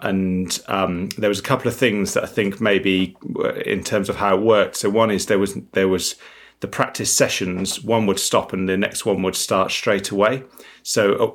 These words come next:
the, the last half an hour of, say, Group B practice session, Group A riders would still be going up,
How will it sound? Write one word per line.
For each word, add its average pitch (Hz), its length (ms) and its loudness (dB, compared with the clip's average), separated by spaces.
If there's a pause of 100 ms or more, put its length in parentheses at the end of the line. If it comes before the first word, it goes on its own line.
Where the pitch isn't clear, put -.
the, 110 140 0
the 101 80 -2
last 117 320 2
half 110 320 2
an 110 80 0
hour 98 260 2
of, 85 80 0
say, 95 380 0
Group 98 320 0
B 120 180 4
practice 101 460 -4
session, 95 520 -4 (220)
Group 104 260 0
A 110 160 6
riders 92 420 2
would - 100 -6
still 98 220 0
be 95 100 -6
going 82 300 0
up, 87 240 -2